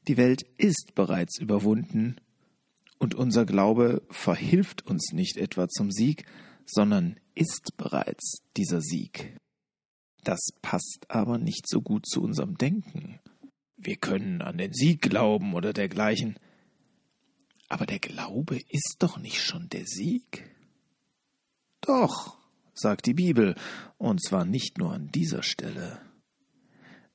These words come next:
Wir müssen keinen Sieg mehr erringen. Das hat Christus schon getan. Für einen Sieg muss der Gegner entwaffnet sein. Die stärkste Waffe des Feindes war der Tod,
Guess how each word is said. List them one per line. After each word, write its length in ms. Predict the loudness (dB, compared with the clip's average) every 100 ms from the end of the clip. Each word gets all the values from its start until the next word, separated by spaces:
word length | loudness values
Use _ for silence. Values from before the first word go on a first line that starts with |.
| -4
Wir 200 | 0 2
müssen 540 | 4 4 2 0 -4 -4
keinen 360 | -2 -2 -2
Sieg 340 | -2 0 -2 0
mehr 120 | -2
erringen. 520 | 0 2 2 2 0 -6 _ _ _ _ _
Das 180 | -2 -2
hat 140 | -4
Christus 420 | -2 0 0 -2 0
schon 240 | 0 -2
getan. 600 | -4 -2 0 0 -2 -8 -16 _ _ _ _ _ _ _ _ _ -20 -20 -20 _ -6
Für 280 | 0 2
einen 200 | 2 0
Sieg 460 | 2 4 2 0 -12 _ -12 2
muss 180 | 4
der 120 | 4 4
Gegner 460 | 4 2 0 0
entwaffnet 680 | 0 -2 0 -2 -4 -14 -14 -10
sein. 540 | -8 -8 -10 -14 -16 -20 _ _ _ _ _ _ _ _ _ _ 0
Die 80 |
stärkste 580 | 2 4 4 4 0 2
Waffe 260 | 4 2 2
des 240 | 0 -2
Feindes 520 | 0 2 2 0 0
war 120 | 0 2
der 200 | 2 0
Tod, 500 | 2 2 2 -2